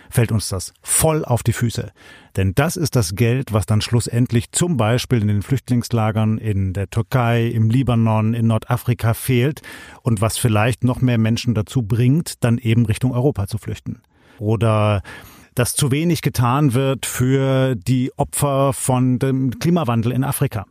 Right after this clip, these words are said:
Also was sehen wir gerade für verheerende Bilder aus Mosambik? Jede Wette, wir werden in einigen Monaten Menschen aus Mosambik hier an den europäischen Grenzen haben,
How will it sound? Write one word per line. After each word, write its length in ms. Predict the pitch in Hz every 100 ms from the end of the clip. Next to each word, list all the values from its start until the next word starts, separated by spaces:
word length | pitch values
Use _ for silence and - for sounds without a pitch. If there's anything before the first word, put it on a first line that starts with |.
| _
Also 180 | 113 110
was 140 | 117
sehen 260 | 123 160 175
wir 100 | 139
gerade 360 | 98 120 123
für 140 | 120 117
verheerende 760 | 127 92 135 160 135 139 127
Bilder 320 | 101 127 123
aus 120 | 113 123
Mosambik? 600 | 113 113 110 110 98 - - -
Jede 380 | 101 143 165
Wette, 380 | 113 - 127 123 - - -
wir 180 | 101 98
werden 260 | 110 123 123
in 120 | -
einigen 400 | 110 120 117 117
Monaten 440 | 104 117 113 113
Menschen 300 | 104 107 -
aus 160 | 107 101
Mosambik 540 | 110 107 104 92 117
hier 340 | - - 139 139
an 60 |
den 140 | 120 113
europäischen 460 | 104 95 110 131
Grenzen 340 | 131 143 - 95
haben, 260 | - -